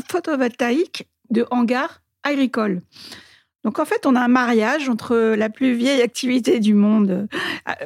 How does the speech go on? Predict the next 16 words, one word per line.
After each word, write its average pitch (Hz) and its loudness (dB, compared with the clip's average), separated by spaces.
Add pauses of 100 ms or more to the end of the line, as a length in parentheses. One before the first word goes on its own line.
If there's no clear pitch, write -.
le, 214 2
l'agriculture 214 0
et 349 2
l'énergie 247 2
solaire. 190 -4 (720)
Et 226 2
puis, 269 0
pour 262 0
finir, 294 2
je - -6
peux 262 -10
peut-être 254 0
vous 240 2
donner 240 2
l'exemple 240 2
d'EcoSlop 262 -2